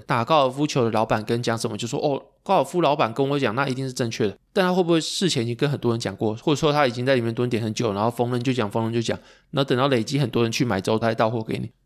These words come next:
也有可能啊，所以你怎么知道这个资讯是对的，或者你怎么知道说你能够因为这个资讯赚钱？或是你看网络上一堆扣妹内容在流传，啊，你怎么知道说这个真的是分析师写的，或是说是一个阿猫阿狗写的？之前不是华信光吗？就是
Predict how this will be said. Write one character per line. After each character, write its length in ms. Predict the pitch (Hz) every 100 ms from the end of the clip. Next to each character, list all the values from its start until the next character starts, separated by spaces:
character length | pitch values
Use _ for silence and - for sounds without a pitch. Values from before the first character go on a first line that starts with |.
| -
也 60 |
有 80 | 160
可 100 | 165
能 100 | 131
啊， 80 | 113
所 140 | 117
以 40 | 156
你 40 |
怎 140 | 151 113
么 40 |
知 120 | 117
道 40 | 127
这 80 |
个 80 | 131
资 160 | 117 123
讯 200 | 127 113
是 60 | 110
对 160 | 123
的， 100 | 107
或 120 | 139
者 60 | 131
你 120 | 131
怎 120 | 131
么 160 | 117 110
知 140 | 104 131
道 80 |
说 140 | 120 139
你 80 | 110
能 100 | 110
够 140 | 120
因 80 | 123
为 80 | 120
这 80 |
个 80 | 127
资 140 | 117 113
讯 120 | 120
赚 160 | 117
钱？ 160 | 113 98 - - -
或 140 | - 180
是 80 |
你 60 | 165
看 120 | 165
网 120 | 139
络 40 | 127
上 80 | 139
一 60 |
堆 100 | 135
扣 160 | 131 147
妹 120 | 131
内 0 |
容 200 | 120 110
在 80 | 117
流 140 | 117
传， 160 | 110 - -
啊， 100 | -
你 40 |
怎 80 | 151
么 60 | 123
知 40 |
道 40 | 131
说 140 | 135
这 80 | 131
个 60 | 127
真 200 | 131 123
的 80 |
是 320 | 117 - 123 113 -
分 180 | 143 135
析 140 | 139
师 100 | 139
写 220 | 143 123
的， 100 | 104
或 140 | 117 135
是 100 | 127
说 300 | 123 123 120 -
是 120 | 160
一 20 |
个 80 | 147
阿 60 |
猫 120 | 139 131
阿 100 | 131
狗 160 | 120
写 120 | 117
的？ 80 | 104
之 100 | 104
前 80 | 165
不 80 | 147
是 60 |
华 180 | 160 127
信 160 | 117 131
光 160 | 120
吗？ 260 | 117 104 117
就 100 | -
是 300 | 131 143 135